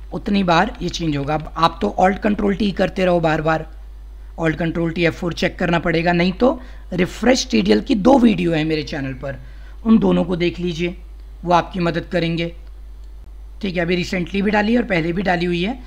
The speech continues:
जिससे आप कभी भी कहीं भी refresh your screen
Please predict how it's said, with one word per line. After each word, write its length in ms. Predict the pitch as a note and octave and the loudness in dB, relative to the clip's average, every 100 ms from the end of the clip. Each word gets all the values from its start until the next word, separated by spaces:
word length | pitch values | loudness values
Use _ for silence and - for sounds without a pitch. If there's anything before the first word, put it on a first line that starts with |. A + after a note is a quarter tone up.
| - - - | -16 -14 -6
जिससे 300 | E3+ - G#3 | -4 -2 0
आप 200 | A3+ - | -2 -2
कभी 260 | F#3+ E3+ F#3+ | 0 2 2
भी 180 | G3+ B3+ | 4 2
कहीं 340 | - F3 F#3 | 2 2 2
भी 200 | F3 A#3 D#4+ - - - - | 4 2 2 -6 -16 -12 -4
refresh 520 | E3+ - A#3+ D4+ - - - - - - - - D#3+ | -4 -2 0 2 0 -8 -12 -16 -16 -16 -16 -14 -2
your 320 | E3 F3+ F3+ E3+ D#3+ - - - E3+ | 2 4 4 2 -4 -10 -16 -14 -12
screen 520 | - - A3+ A#3+ | -12 -6 0 2